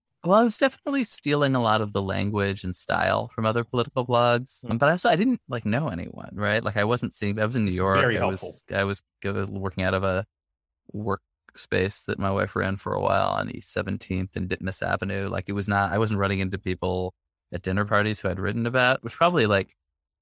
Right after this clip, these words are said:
Speaker 1: made me lack empathy in a certain way, but also let me break scoop news. And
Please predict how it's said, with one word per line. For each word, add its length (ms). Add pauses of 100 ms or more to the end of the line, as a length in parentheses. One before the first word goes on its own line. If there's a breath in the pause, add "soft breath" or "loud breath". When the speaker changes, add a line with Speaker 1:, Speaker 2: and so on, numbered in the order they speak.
(120)
Speaker 1:
made 320
me 100
lack 260
empathy 460
in 80
a 60
certain 300
way, 180
but 100
also 300
let 140
me 100
break 320
scoop 420
news. 380
And 120